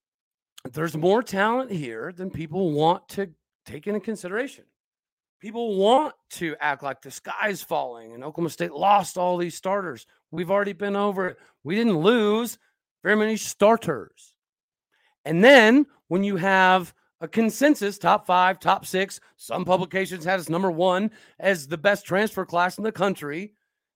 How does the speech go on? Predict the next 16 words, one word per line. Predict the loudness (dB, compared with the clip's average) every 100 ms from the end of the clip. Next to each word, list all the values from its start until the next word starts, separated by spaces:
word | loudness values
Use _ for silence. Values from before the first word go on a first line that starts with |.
| -6
then | -2
yeah, | 2 2 0 -2
losing | 0 2 0
fifteen | 0 -4 -4 -4 -2 0 0 -4 _ -2
backups | 0 0 0 0 -4 -20 -20 _ _ _ _ _
is | -8 -2
not | -2 -2
the | -4
end | -2
of |
the | -2
world. | -2 -2 -6 -18 _ _ _ _ _ _ _ _ _
So | -4 -2
as | 2
much | 4 4 4 0
as | 0